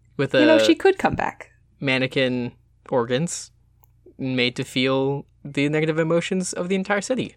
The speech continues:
Speaker 2: That's, she'd be very different when she returned.
Speaker 1: <laughs> Yeah, I'd say so.
Speaker 2: Hmm. Yeah. But, okay, so, um, back to her kind of, like, her first, like, entry into, into the Nine. Um, 'cause I go a lot into, like,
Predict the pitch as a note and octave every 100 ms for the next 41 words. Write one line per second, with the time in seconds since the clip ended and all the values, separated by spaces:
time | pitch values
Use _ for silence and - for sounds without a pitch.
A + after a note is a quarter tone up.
0 | - B3 B3 - - _ _ F4 D#4 _
1 | - - C4 B3 A#3 G#3+ G3+ G3 G3 -
2 | - - - - - - A3 - _ _
3 | - - - - F3+ D4 - - _ _
4 | _ - - E3+ - - - C#3 A#2+ A#2+
5 | A#2 - A2+ - _ A#3 G#3 F#3+ F#3 _
6 | _ _ B3+ A3+ A3 - _ _ - C4+
7 | C4 - B3 G#3+ - A3+ B3+ _ _ _
8 | - _ - F#3 G3+ A3 - _ _ -
9 | - - B3 - A#3+ A3 A#3 A3 G#3+ G3+
10 | G3 F#3 - - _ _ _ - A3+ -
11 | B3+ B3 A3+ - - A3 - A3+ A3 G3+
12 | G3 - G3+ A3 - A#3 A#3 G#3 F#3+ F#3+
13 | G#3 G3 - - - A3+ C4 C#4 D#4 D#4+
14 | D4 B3+ A#3+ G#3+ G3 -